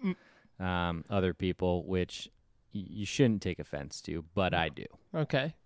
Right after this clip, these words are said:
Speaker 1: Wow.
Speaker 2: So, uh,
Speaker 1: It's personal.
Speaker 2: watch out. <laughs> Um, yeah, what else? Uh, she, oh, uh, she's been crushing it with a fork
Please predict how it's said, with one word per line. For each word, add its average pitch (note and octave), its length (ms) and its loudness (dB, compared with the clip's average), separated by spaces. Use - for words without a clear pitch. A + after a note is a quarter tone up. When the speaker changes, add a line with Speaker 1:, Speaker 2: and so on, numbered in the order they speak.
Speaker 1:
Wow. B2 60 0
Speaker 2:
So, D#2 340 -2
uh, B1 300 -2
Speaker 1:
It's - 160 -10
personal. C#3+ 240 6
Speaker 2:
watch B2+ 120 0
out. - 200 -2
<laughs> D3 100 2
Um, A#2 680 6
yeah, A2 160 6
what A#2 240 8
else? G2+ 320 8
Uh, G#2+ 720 4
she, A#2 680 6
oh, A2 260 6
uh, F2+ 220 2
she's G#2+ 200 -2
been G#2 160 0
crushing A2 320 2
it G#2+ 80 0
with G#2 100 -2
a - 40 -4
fork A2 540 0